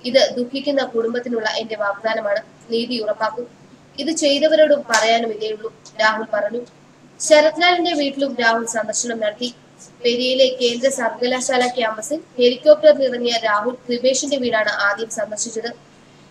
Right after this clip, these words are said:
കൃപേഷിന്റെ കുടുംബത്തിന് ഹൈബി ഈഡൻ എം എൽ എയുടെ നേതൃത്വത്തിലുള്ള തണലിന്റെ കീഴിൽ നിർമ്മിക്കുന്ന വീടും രാഹുൽ സന്ദർശിച്ചു. അതിനുശേഷം വൈകുന്നേരം കോഴിക്കോട് ജനമഹാറാലിയിലും രാഹുൽ ഗാന്ധി പങ്കെടുത്തു.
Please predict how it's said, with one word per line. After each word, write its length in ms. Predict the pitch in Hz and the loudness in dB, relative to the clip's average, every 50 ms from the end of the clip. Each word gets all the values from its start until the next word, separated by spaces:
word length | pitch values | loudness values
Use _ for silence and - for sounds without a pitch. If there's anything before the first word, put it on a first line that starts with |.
| - - - - | -20 -14 -6 -2
കൃപേഷിന്റെ 480 | 311 311 269 330 349 339 349 339 370 | 0 0 2 0 0 0 -2 -2 -2
കുടുംബത്തിന് 460 | 359 330 330 311 294 302 294 302 285 285 | -2 -2 2 6 6 6 8 8 6 4
ഹൈബി 440 | 277 254 240 226 226 233 226 262 | 4 4 0 0 0 0 0 -2
ഈഡൻ 160 | 269 277 277 285 | 0 2 2 2
എം 280 | 277 - 254 254 254 | 2 2 -2 -2 -2
എൽ 100 | 247 254 | -2 -2
എയുടെ 180 | 247 247 247 240 | 0 2 2 0
നേതൃത്വത്തിലുള്ള 840 | 240 226 220 214 - 220 - 262 247 - 226 220 214 208 - - - 247 | 0 0 -4 -4 -6 -8 -4 -4 -4 -4 -4 -4 -4 -4 -6 -6 -4 -2
തണലിന്റെ 480 | 240 226 220 226 247 262 277 262 277 269 - | 0 0 0 0 -2 -2 -2 -2 -4 -4 -4
കീഴിൽ 220 | 262 254 247 247 240 | -4 -4 -4 -4 -4
നിർമ്മിക്കുന്ന 520 | 240 226 226 220 - - 214 226 226 - - | -6 -6 -8 -8 -10 -10 -8 -6 -6 -6 -8
വീടും 300 | 220 220 220 226 240 233 220 | -10 -8 -6 -6 -6 -4 -4
രാഹുൽ 300 | 214 202 202 208 220 - | -2 -2 -2 -4 -6 -8
സന്ദർശിച്ചു. 520 | - 220 202 208 214 - - 220 - 247 240 - - - - - - 277 | -8 -8 -6 -6 -6 -8 -8 -8 -8 -10 -10 -10 -14 -20 -20 -8 0 4
അതിനുശേഷം 680 | 269 294 294 302 359 359 359 349 339 339 359 320 277 247 | 4 6 6 4 2 0 0 -2 0 2 2 2 2 2
വൈകുന്നേരം 520 | 247 233 233 240 262 262 269 247 240 226 | 0 0 0 0 0 2 2 2 0 -2
കോഴിക്കോട് 520 | - - 247 233 226 240 247 - 262 254 254 | -6 -4 -2 0 0 0 0 0 0 0 0
ജനമഹാറാലിയിലും 1000 | 240 - - 233 220 226 233 247 254 262 269 269 262 262 247 247 240 220 220 220 | -4 -4 -4 -4 -4 -2 -4 -4 -2 -2 -2 0 0 0 0 -2 -4 -4 -4 -2
രാഹുൽ 220 | 214 208 214 226 240 | -2 -2 -2 -4 -4
ഗാന്ധി 260 | 226 220 208 214 214 | -4 -4 -4 -6 -6
പങ്കെടുത്തു. 460 | - 214 208 208 214 220 214 - 247 | -6 -4 -4 -4 -4 -8 -8 -6 -8